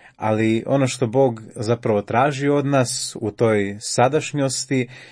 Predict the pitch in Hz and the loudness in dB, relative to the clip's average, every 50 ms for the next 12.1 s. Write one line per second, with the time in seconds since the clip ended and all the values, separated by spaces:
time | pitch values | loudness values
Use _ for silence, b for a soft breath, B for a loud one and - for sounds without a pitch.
0 | B B _ - 110 113 113 113 113 113 113 110 110 110 113 110 - - - _ | B B _ -2 0 2 4 4 4 4 2 2 0 0 -2 -2 -6 -10 -18 _
1 | _ _ _ _ _ _ _ _ - 127 143 139 127 135 123 123 120 113 107 - | _ _ _ _ _ _ _ _ 0 2 2 2 0 0 2 2 2 2 2 0
2 | 120 113 107 104 101 90 - - - 90 87 - - - _ _ _ _ _ _ | 0 -2 -2 -4 -6 -8 -10 -12 -12 -14 -18 -18 -18 -20 _ _ _ _ _ _
3 | _ _ _ _ _ _ _ _ b b b b b b b b b b - 113 | _ _ _ _ _ _ _ _ b b b b b b b b b b -2 0
4 | 110 113 110 113 117 117 113 107 95 - - - - 113 113 - 110 101 - - | 0 2 2 2 2 2 2 2 0 -2 -4 -2 0 0 0 -2 -6 -4 -2 -2
5 | 107 107 107 104 98 - - 107 101 101 101 101 101 104 107 110 107 - - - | 0 0 0 0 -2 -2 -2 -2 -2 0 0 0 0 0 0 0 0 -2 -4 -2
6 | 107 104 101 98 98 98 92 87 104 104 104 101 101 104 98 92 - 107 107 107 | 0 0 2 2 0 -2 0 2 2 2 2 2 0 -4 -6 -4 -2 -2 -2 0
7 | 110 104 98 95 - - 117 120 - 135 127 - - - 127 117 110 B B B | 0 -2 -2 -2 -2 -4 -4 -4 -4 -6 -6 -4 -2 0 2 0 0 B B B
8 | B B B B _ - 117 110 107 107 113 117 - 123 104 104 101 - 104 - | B B B B _ -2 0 2 2 2 2 0 0 -2 -2 -2 -2 -4 -6 -4
9 | - 120 117 110 107 110 113 107 117 110 104 101 - 110 107 104 104 104 92 101 | -2 0 0 2 2 0 0 0 -2 -2 -2 0 0 0 0 2 0 -2 -4 -4
10 | 98 98 101 110 131 131 127 120 110 107 104 104 107 104 110 104 101 98 - 110 | -2 -2 0 0 0 0 0 0 0 -2 -2 -2 -2 -2 -2 -2 -4 -4 -4 -4
11 | 107 101 98 101 101 101 101 101 98 95 - 101 92 - - 101 90 - - - | -4 -4 -2 -4 -4 -2 -2 -2 -4 -4 -4 -6 -6 -4 -4 -4 -4 -6 -8 -20
12 | - - | -20 -20